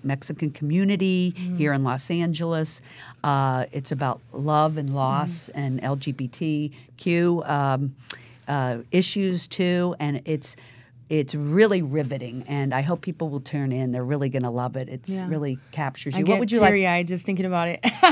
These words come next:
Speaker 1: Oh, I l-,
Speaker 2: But,
Speaker 1: I love
Speaker 2: um,
Speaker 1: that.
Speaker 2: I mean, I, I really
Speaker 1: That's
Speaker 2: am
Speaker 1: re-,
Speaker 2: appreciative to be in this role, in this
Speaker 1: Yeah.
Speaker 2: position, to be in this show that's so, um, historic. <laughs>
Speaker 1: It
Speaker 2: I'll say
Speaker 1: is. It's
Speaker 2: historic.
Speaker 1: amazing and cutting
Speaker 2: Um,
Speaker 1: edge.
Speaker 2: yeah,
Speaker 1: Yeah.
Speaker 2: and I feel that I want, you know, when people see, see it, they're gonna,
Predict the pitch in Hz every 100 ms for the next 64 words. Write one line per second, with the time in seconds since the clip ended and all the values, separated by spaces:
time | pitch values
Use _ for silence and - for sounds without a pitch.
0 | - 185 180 170 165 165 202 185 196 185
1 | 175 202 190 170 - 175 - 196 233 254
2 | 247 196 233 269 269 240 196 202 175 214
3 | 208 185 - 170 190 185 180 175 - 170
4 | 175 175 143 160 165 - 170 - 165 165
5 | 151 151 170 165 156 147 - 170 160 -
6 | - - - - - 165 156 175 160 170
7 | 147 147 - - - 196 175 185 185 294
8 | 339 180 170 190 185 175 185 185 180 208
9 | 214 220 208 170 - 180 165 175 165 123
10 | 131 - - - 202 220 180 151 156 175
11 | 175 208 202 190 175 170 - 180 185 185
12 | 175 185 208 208 202 233 262 247 247 208
13 | - - - 196 180 180 180 185 196 185